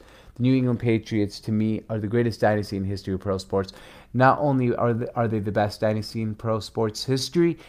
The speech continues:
in the toughest time to do it, and that's where the British Empire comes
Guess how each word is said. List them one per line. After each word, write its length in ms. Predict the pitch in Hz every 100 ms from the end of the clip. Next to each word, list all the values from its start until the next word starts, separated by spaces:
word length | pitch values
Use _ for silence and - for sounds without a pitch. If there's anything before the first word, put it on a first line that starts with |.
| -
in 220 | - 208
the 100 | 196
toughest 480 | - 175 180 170 -
time 220 | 160 151 147
to 100 | 131
do 320 | 98 127 143
it, 120 | 113
and 100 | 110
that's 180 | 120 127
where 140 | 131
the 100 | 120
British 420 | 95 110 110 113
Empire 520 | 104 104 101 101 98 98
comes 420 | - 98 95